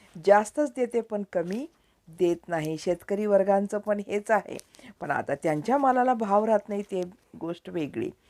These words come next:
तर असंच मी काम करत होते, तर गार्डनकडे, इकडे पहा, पक्षी उडत आहेत, बसत आहेत, म्हणून मी पाहत होते. तर मला किती छानसे असे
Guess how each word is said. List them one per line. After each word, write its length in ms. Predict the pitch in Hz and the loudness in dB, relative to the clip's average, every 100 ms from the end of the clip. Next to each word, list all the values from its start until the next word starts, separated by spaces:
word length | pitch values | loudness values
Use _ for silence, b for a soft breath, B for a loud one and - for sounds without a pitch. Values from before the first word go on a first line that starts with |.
| B B B | B B B
तर 40 | 202 | 4
असंच 320 | 220 294 294 | 6 4 0
मी 100 | 302 | -4
काम 280 | 269 214 220 | 0 0 0
करत 300 | 220 214 226 | -4 -4 -4
होते, 360 | 202 202 262 - | -6 -6 -8 -10
तर 100 | 202 | -10
गार्डनकडे, 680 | 190 180 165 170 175 170 165 226 b b b | 2 6 6 2 -4 -6 -6 -8 b b b
इकडे 300 | - 185 190 | -12 -4 -2
पहा, 340 | 190 185 170 196 - _ _ _ - | 0 0 -2 -4 -8 _ _ _ -2
पक्षी 340 | 185 - 214 | -2 -4 -6
उडत 340 | 208 190 185 180 | 0 2 4 2
आहेत, 320 | 180 165 160 165 | 0 0 0 -2
बसत 360 | 170 185 180 | -4 -4 -2
आहेत, 180 | 165 165 | -2 -2
म्हणून 180 | 185 190 | -4 -6
मी 120 | 208 233 - | -4 -4 0
पाहत 260 | 185 175 185 | 4 4 4
होते. 320 | 180 175 208 - B B B _ | -2 -8 -10 -12 B B B _
तर 120 | 208 | -4
मला 320 | 226 208 214 226 - - | 0 2 2 0 -6 -16
किती 220 | 226 294 - - | -10 -10 -10 -16
छानसे 720 | - 233 254 269 285 285 269 | -4 0 2 0 -2 -6 0
असे 360 | 220 185 190 | 2 2 -2